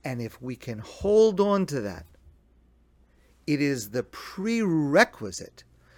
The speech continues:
to being able to have a meaningful high holiday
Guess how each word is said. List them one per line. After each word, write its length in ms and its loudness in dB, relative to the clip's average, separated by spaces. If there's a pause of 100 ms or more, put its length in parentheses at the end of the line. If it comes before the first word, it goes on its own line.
(240)
to 100 -4
being 360 -4
able 360 -2
to 160 -6
have 240 -8
a 160 -8
meaningful 880 -4 (340)
high 420 -4 (180)
holiday 720 -8